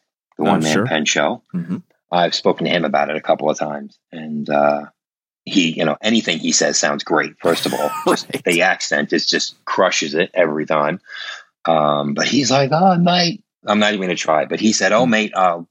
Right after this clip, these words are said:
Speaker 1: see you for a drink." And
Speaker 2: Mm.
Speaker 1: I was like, "You know what? I, I gotta figure it out."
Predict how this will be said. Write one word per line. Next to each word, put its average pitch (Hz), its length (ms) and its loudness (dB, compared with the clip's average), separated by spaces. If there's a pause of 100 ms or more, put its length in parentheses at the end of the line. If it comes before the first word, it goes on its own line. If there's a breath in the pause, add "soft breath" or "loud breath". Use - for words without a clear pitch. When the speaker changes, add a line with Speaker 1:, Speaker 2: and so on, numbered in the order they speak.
(100)
Speaker 1:
see - 180 0
you 101 140 4
for 95 220 0
a 85 40 2
drink." 76 360 -2 (200)
And 87 180 4
Speaker 2:
Mm. 82 100 2
Speaker 1:
I 80 60 0
was 78 140 -2
like, 80 280 0 (140)
"You - 80 -4
know 92 120 4
what? 101 240 0 (600)
I, 95 120 -2
I 92 140 4
gotta 85 160 0
figure 73 280 -6
it 71 60 -10
out." - 160 -16